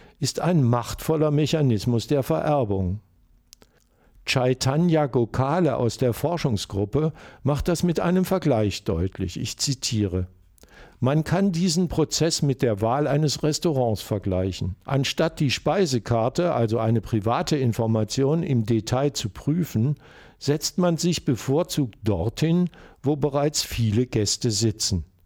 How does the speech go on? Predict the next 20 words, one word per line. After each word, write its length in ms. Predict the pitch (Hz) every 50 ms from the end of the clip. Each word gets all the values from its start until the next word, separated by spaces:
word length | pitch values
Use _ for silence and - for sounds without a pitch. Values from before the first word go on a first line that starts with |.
| _ -
Man 240 | 104 104 101 104 104
nutzt 340 | 117 147 - - - - 151
also 460 | 139 143 147 131 135 156 156 151 - - - - - -
eine 240 | - 143 151 165 151
soziale 720 | 120 143 156 135 - - - 123 104 101 113 113 117 -
Information.“ 880 | 139 127 123 - 143 139 135 143 147 131 - - 127 101 85 87 87 85 - _ _ - -
Zitat 400 | - 104 92 - 95 104 110 -
Ende. 380 | - 92 95 92 90 90 85 - _ _ _ _ _ _ -
In 160 | - 160 180
der 160 | 180 190 175 151
Ni-, 220 | 139 135 147 160
Natur 640 | 170 - 131 127 127 123 - 123 117 110 131 156 151
ist 260 | - 131 - - -
dieses 320 | 123 113 101 113 135 -
Verhalten 560 | - - 143 131 127 139 147 139 - 160 135 110
weit 180 | 107 104 104
verbreitet. 760 | - 139 139 127 120 107 107 98 85 - - 90 - - - - - _ _ _ _ _ _ -
Während 340 | 120 127 127 131 135 110 117
die 100 | 127 -
unabhängige, 840 | - 208 226 233 190 - 131 127 120 117 107 95 87 92 90 95